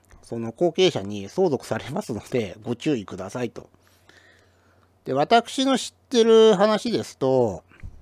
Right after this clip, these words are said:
あの、一時期俺の後継者だと言わんばかりに、銀座にズッキーを連れ回してたっていう話を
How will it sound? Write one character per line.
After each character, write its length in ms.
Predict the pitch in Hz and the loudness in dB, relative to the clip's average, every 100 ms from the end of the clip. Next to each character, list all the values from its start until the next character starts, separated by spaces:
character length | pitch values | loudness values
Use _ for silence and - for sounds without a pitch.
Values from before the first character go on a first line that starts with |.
| - | -12
あ 140 | 113 | -8
の、 180 | 110 117 | -8 -10
一 220 | 131 214 | -8 -6
時 120 | 240 | -6
期 140 | 196 110 | -6 -6
俺 200 | 92 147 | -4 -4
の 120 | 175 | -2
後 180 | 185 185 | 0 2
継 180 | 220 185 | 2 2
者 120 | 143 | 0
だ 120 | 107 | -2
と 200 | - - _ _ _ - | -10 -18 _ _ _ -10
言 140 | 113 | 0
わ 80 | 147 | 2
ん 60 | 175 | 4
ば 120 | 190 | 2
か 120 | 151 | 2
り 100 | 101 | -4
に、 420 | 101 110 98 80 87 | -10 -10 -12 -14 -16
銀 200 | 101 156 | -8 -4
座 100 | 175 | -2
に 120 | 170 | -2
ズ 100 | 160 | -4
ッ 20 | |
キ 200 | 190 - | -6 -6
ー 20 | 107 | -6
を 200 | - 127 | -4 -4
連 100 | 135 | -2
れ 60 | |
回 120 | 156 | -4
し 40 | - | -6
て 80 | 135 | -10
た 140 | 98 | -10
っ 40 | 92 | -10
て 220 | - 101 | -14 -10
い 80 | 117 | -8
う 60 | |
話 380 | 117 131 135 151 | -6 -6 -6 -6
を 280 | 113 87 | -6 -8